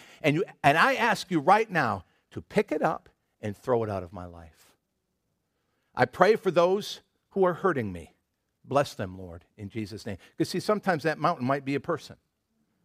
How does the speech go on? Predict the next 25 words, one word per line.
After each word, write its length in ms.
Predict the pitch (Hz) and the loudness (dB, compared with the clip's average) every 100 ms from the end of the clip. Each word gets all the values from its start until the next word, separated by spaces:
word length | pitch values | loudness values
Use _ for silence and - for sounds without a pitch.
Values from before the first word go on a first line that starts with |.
| _ _ _ _ _ | _ _ _ _ _
You 80 | - | -8
don't 160 | 110 127 | -2 2
ask 220 | 160 - | 0 2
God 160 | 165 175 | 0 2
to 40 | |
kill 220 | - 147 | 0 0
'em. 120 | 170 - _ _ _ _ _ _ _ - 679 _ 679 740 - _ _ _ _ _ _ - | -2 -10 _ _ _ _ _ _ _ -20 -20 _ -20 -20 -20 _ _ _ _ _ _ 2
You 80 | |
don't 160 | 147 165 | 4 6
ask 260 | 165 175 - | 6 4 2
the 140 | 208 | 4
earth 240 | 175 180 | 6 4
to 100 | - 165 | 0 -6
swallow 520 | - 165 156 156 165 | -4 4 6 6 4
'em. 180 | 185 240 _ _ _ _ _ _ _ _ _ _ - | 0 -2 _ _ _ _ _ _ _ _ _ _ -6
You 60 | 127 | -2
don't 160 | 185 | 0
do 140 | 277 349 | 2 0
that. 240 | 87 - _ _ _ _ _ _ _ _ _ _ _ _ _ _ _ | -2 -12 _ _ _ _ _ _ _ _ _ _ _ _ _ _ _
You 220 | - 127 127 | -2 2 4
ask 240 | 120 - | 4 2
God 180 | 131 131 | 2 2
to 60 | |
bless 340 | 135 127 107 - | 0 0 -2 -6
'em. 140 | 82 | -18